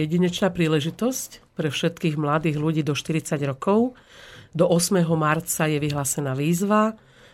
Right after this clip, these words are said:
To znamená, že ešte majú na to čas. E,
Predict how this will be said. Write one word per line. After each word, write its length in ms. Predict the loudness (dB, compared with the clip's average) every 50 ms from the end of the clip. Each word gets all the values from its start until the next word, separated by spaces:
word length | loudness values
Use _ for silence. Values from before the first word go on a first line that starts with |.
| _ _ _
To 160 | -6 -4 -2
znamená, 480 | 0 0 2 2 2 0 0 0 -2 -2
že 160 | -2 0 0
ešte 320 | 2 0 0 0 2 2
majú 240 | 2 2 2 0 0
na 80 | -2 -4
to 160 | -6 -8 -6
čas. 560 | -2 0 2 2 2 2 0 -2 -4 -6 -12 _ _ _ _ _ _ _ _ _ _ _ _ _ _ _ -6
E, 300 | -4 -2 -2 -2 -4